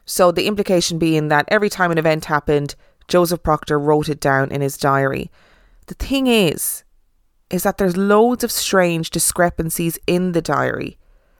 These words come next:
Like, the dates are all written in a different format throughout, which is a bit odd, but I kind of get it's over five and a half years. And sometimes I change, like, my signature,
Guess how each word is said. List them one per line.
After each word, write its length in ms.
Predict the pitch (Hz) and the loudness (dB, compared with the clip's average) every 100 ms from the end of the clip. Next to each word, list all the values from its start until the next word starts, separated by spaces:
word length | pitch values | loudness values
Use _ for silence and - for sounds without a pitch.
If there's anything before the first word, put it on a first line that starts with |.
| _ | _
Like, 200 | - 175 | -2 0
the 80 | 185 | 0
dates 420 | 180 196 220 - | -2 0 -2 0
are 100 | 208 | 2
all 140 | 202 190 | 4 4
written 300 | 180 - 180 | 2 -2 -2
in 80 | 165 | -2
a 20 | |
different 340 | 180 - 180 | -2 -4 -10
format 580 | - 170 160 156 151 - | -4 0 2 2 0 -2
throughout, 580 | - 151 135 156 - - _ _ _ _ _ _ _ | -4 0 2 0 -4 -12 _ _ _ _ _ _ _
which 220 | - 214 | -4 -2
is 160 | - 233 | 0 0
a 40 | |
bit 160 | 226 277 - | 0 0 4
odd, 400 | 147 139 147 - - _ _ _ _ | 4 4 2 -2 -14 _ _ _ _
but 100 | 226 | 2
I 60 | 233 | 2
kind 360 | - 233 240 | 0 -2 0
of 100 | 226 | 0
get 180 | - 170 | 2 2
it's 160 | 165 190 | 2 0
over 220 | 185 175 | 0 -2
five 320 | - 170 165 | 2 2 4
and 80 | 160 | 0
a 40 | |
half 320 | 156 156 151 - | 0 0 -2 -2
years. 600 | 151 147 156 185 - - _ _ _ - | 0 2 2 0 -4 -12 _ _ _ -2
And 240 | 170 - | 0 0
sometimes 420 | - 233 220 196 | -4 0 2 4
I 140 | 196 190 | 2 2
change, 420 | - 175 165 156 | -2 -4 -4 -2
like, 160 | 156 | -2
my 120 | 160 160 | 0 -2
signature, 680 | - 226 214 - 196 185 | -2 -6 -6 0 2 2